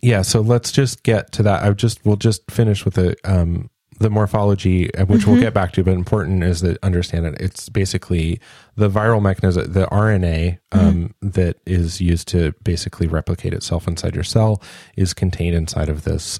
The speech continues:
Speaker 1: this sort of fat lipid bilayer. Um, and that's important for ways that you can treat it at ho-, not treat, but prevent at home or
Speaker 2: Right.
Speaker 1: like, slow the, the rate of infection. Um, and it's why soap is effective. And we'll talk more about that in a minute.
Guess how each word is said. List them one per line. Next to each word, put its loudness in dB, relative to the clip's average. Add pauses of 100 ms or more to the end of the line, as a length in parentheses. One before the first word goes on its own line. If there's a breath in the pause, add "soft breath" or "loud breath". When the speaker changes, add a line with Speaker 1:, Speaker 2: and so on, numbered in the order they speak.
Speaker 1:
this -6
sort -4
of -6
fat -6
lipid -6
bilayer. -4 (440 loud breath)
Um, -2 (160)
and 2
that's 0
important -4
for -2
ways -2
that -4
you -6
can -8
treat -10
it -10
at -8
ho-, -8
not 0
treat, -6
but -4
prevent -4
at -8
home -6
or -2
Speaker 2:
Right. -8
Speaker 1:
like, -6 (140)
slow 0
the, -6 (240)
the -4
rate -10
of -10
infection. -10 (480 loud breath)
Um, -2 (140)
and 0
it's -4
why 0
soap -6
is -10
effective. -12
And -10
we'll -6
talk -6
more -10
about -10
that -12
in -20
a -18
minute. -16